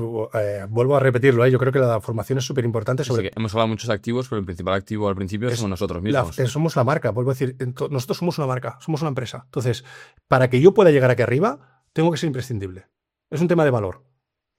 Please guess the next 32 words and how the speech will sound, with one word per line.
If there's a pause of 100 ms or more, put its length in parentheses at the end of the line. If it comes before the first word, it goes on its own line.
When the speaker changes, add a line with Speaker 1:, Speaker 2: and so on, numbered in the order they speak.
(240)
Speaker 1:
Si
yo
no
tengo
valor, (680)
¿qué
me
van
a
pagar? (320)
¿Mil
doscientos
euros? (580)
Speaker 2:
Ya. (840)
Speaker 1:
Si
yo
tengo
valor,
a
partir
de
aquí,
contra
más
valor
tenga,
más
me
van
a
pagar. (440)
Speaker 2:
Correcto.